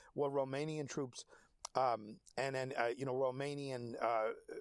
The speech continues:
you know, activists, the, uh, refugee activists. Uh, and then later I asked the Polish troops, I asked Ukrainian troops,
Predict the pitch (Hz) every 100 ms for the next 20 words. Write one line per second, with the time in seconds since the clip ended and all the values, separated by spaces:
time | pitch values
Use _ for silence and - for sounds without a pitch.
0 | - 127 131 139 127 135 151 - 113 107
1 | - 113 113 113 131 143 - 143 127 151
2 | 147 - - - 135 147 - 151 147 -
3 | - - _ - 165 160 170 170 160 151
4 | 165 165 151 143 143 139 - - - 170
5 | 160 - 170 123 127 135 - 139 - 170
6 | 165 165 156 180 160 -